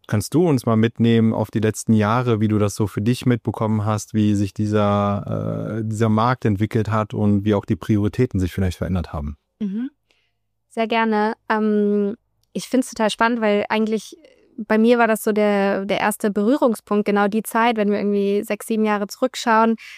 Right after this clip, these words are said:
Speaker 2: Ähm, es war ja richtige Aufbruchsstimmung irgendwie. Auf einmal gab's, gab's eben diese Neo-Broker, auf einmal war Investieren leistbar und überhaupt auch am Handy möglich und easy. Ähm, und das war,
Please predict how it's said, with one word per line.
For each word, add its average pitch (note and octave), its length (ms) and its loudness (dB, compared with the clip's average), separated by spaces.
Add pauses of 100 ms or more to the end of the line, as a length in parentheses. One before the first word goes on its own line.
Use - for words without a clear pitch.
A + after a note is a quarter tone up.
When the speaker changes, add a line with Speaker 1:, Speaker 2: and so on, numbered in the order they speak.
(120)
Speaker 2:
Ähm, G#3 200 0
es G3+ 140 0
war G#3+ 80 2
ja G#3+ 80 4
richtige G#3 340 -2
Aufbruchsstimmung G3+ 840 0
irgendwie. G3 480 0
Auf G3 100 -2
einmal G#3 300 2
gab's, - 600 -4
gab's A#3+ 240 0
eben F#3+ 160 0
diese G3 200 0
Neo-Broker, G3 720 2
auf F#3+ 80 -6
einmal F#3+ 320 -2
war G#3 180 4
Investieren G#3 680 0 (580)
leistbar A3+ 720 2
und G3 140 0
überhaupt G3 500 0
auch - 580 -4
am F#3 180 -4
Handy B3 480 4
möglich B3 560 4
und F#3+ 180 -2
easy. B3+ 520 2 (340)
Ähm, G3+ 840 2
und G3+ 540 2
das A3 220 -6
war, G#3+ 560 2